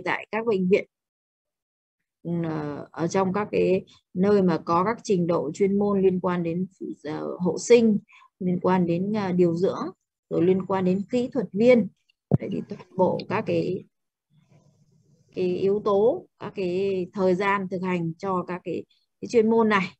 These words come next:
là chín tháng. Thế thì đối với những trường hợp mà học các cái trình độ như là từ cao đẳng lên đại học, hoặc ví dụ như là, ờ, một số lớp, một số các anh chị trong lớp chúng ta hiện nay là đã có văn bằng là gì?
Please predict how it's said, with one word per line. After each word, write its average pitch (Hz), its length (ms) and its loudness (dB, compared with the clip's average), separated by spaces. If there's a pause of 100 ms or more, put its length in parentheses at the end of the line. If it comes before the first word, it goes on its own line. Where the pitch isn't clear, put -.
là 160 300 -6
chín 196 240 -6
tháng. 214 260 -2 (560)
Thế 175 140 -6
thì 202 80 -2
đối 226 160 8
với 294 140 6
những 339 240 0
trường 311 180 2
hợp 226 220 4
mà 196 360 0 (300)
học 190 140 -4 (400)
các 240 120 -2
cái 320 140 -2
trình 247 240 0
độ 190 320 2
như 214 100 -4
là 202 100 -2
từ 190 340 4 (200)
cao 262 160 2
đẳng 190 320 4 (260)
lên 262 220 0
đại 240 140 -4
học, 220 200 -2 (600)
hoặc 220 260 -2
ví 220 160 -6
dụ 262 140 -4
như 220 180 0
là, 196 240 -4 (300)
ờ, 185 140 -6
một 180 120 -2
số 208 280 2
lớp, 277 240 -2
một 214 360 -6
số 202 160 -8
các 233 100 -8
anh 233 120 -4
chị 220 140 -6
trong 220 160 -4
lớp 254 180 0
chúng 214 140 -6
ta 233 200 2
hiện 202 220 -4
nay 202 220 -4
là 175 180 -4
đã 160 260 -10
có 208 340 -4
văn 226 220 -4
bằng 196 260 -2
là 170 180 -6
gì? 165 220 -6